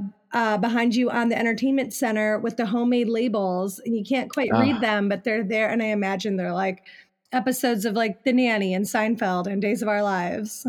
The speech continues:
Speaker 1: <laughs>
Speaker 2: Uh, totally. I'll, I'll go look at that photo again, see if I can suss it out, because I'm sure it's something good.
Speaker 1: <laughs> Yes, perfect. And you have a, like, a homemade shield here. What was it, styrofoam or?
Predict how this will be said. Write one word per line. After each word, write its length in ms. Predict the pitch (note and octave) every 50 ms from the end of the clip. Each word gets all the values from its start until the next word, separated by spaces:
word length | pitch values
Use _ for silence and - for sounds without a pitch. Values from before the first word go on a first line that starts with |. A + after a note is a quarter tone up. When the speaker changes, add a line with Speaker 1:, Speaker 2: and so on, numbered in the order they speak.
| G3+
Speaker 1:
<laughs> 100 | F#3 -
Speaker 2:
Uh, 120 | - C#4+ C4+
totally. 500 | - - B2+ B2+ A#2+ A2+ G#2+ G2+ F2+ D#2+ C#2+
I'll, 220 | G#2 A#2 B2 - -
I'll 140 | B2 C3 C3
go 120 | C#3+ D3+
look 180 | C3 A#2+ A#2 A#2
at 40 | A#2+ A2
that 160 | G#2 G2+ -
photo 300 | - A2+ G#2+ - - D3+
again, 300 | D3 G2+ F#2+ F2+ - G#2+
see 160 | - - A2
if 120 | G2+ -
I 100 | G#2 G2
can 180 | F#2+ - F#2 G2
suss 340 | - - - G#2 G2 - -
it 80 | G2 F#2+
out, 200 | F2+ E2+ - -
because 220 | - G2+ G#2+ G2+ A2+
I'm 120 | A2+ A#2
sure 260 | A2+ - - A#2+ - -
it's 140 | G2+ -
something 320 | - G#2+ G#2+ - A2+ - -
good. 320 | - D#2+ C2 - E2+ A2 -
Speaker 1:
<laughs> 60 | - - - - - - - - - - - - - - - - - - - - - - - - - -
Yes, 300 | B3 D#4 E4+ F4 B3+ -
perfect. 400 | - D4+ E4+ D4+ F4 F4 B3+ C#4
And 100 | D4+ C#4+
you 100 | C#4+ C#4
have 160 | C#4+ C4+ C4+
a, 180 | C4 B3 -
like, 180 | - C4+ C4 G#3+
a 120 | B3 A#3
homemade 380 | A3 B3+ B3+ B3+ C4 C4+ A#3+ G#3
shield 520 | - - - B3+ A3 A3 A#3+ B3+ C#4 B3
here. 400 | C4 C4+ D4+ D#4+ E4 F4 F4+ F4+
What 320 | - B3+ A#3+ C4 C4+ B3+ C4
was 120 | C4 G#3
it, 100 | B3+ B3
styrofoam 840 | - - - - G#3 A3 A3+ B3+ C#4 C4 - D#4 D#4+ E4 E4+ E4+ E4 D4
or? 460 | B3 A3+ A3 G#3+ G#3 G#3 A3 A3 G#3